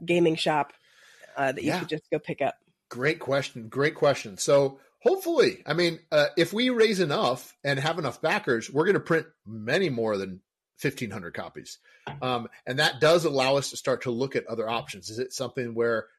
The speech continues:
Speaker 2: um, uh, certain retailers will be able to back it? Uh, and what they'll be able to do is get it into their store. So they can also back the game.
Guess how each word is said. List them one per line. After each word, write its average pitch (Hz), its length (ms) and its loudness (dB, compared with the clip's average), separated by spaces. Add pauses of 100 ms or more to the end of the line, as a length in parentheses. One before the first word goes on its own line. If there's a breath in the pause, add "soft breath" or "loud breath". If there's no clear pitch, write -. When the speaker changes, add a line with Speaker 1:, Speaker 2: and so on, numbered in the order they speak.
(100)
Speaker 2:
um, 107 400 -8 (260)
uh, 101 340 -8 (120)
certain 165 400 0
retailers 127 760 2
will 127 160 2
be 123 120 0
able 123 160 2
to 117 80 0
back 110 320 -2
it? - 180 -2 (280 soft breath)
Uh, 117 460 -4
and 120 380 -8
what 123 160 -4
they'll 170 160 6
be 151 140 0
able 131 120 2
to 117 80 0
do 120 140 2
is 117 100 -2
get 131 160 0
it 135 140 -2
into 131 200 -2
their 120 140 0
store. 120 340 -4
So 123 180 -4
they 147 200 4
can 190 140 0
also 156 340 0
back 113 320 -2
the 120 80 -8
game. 110 320 -8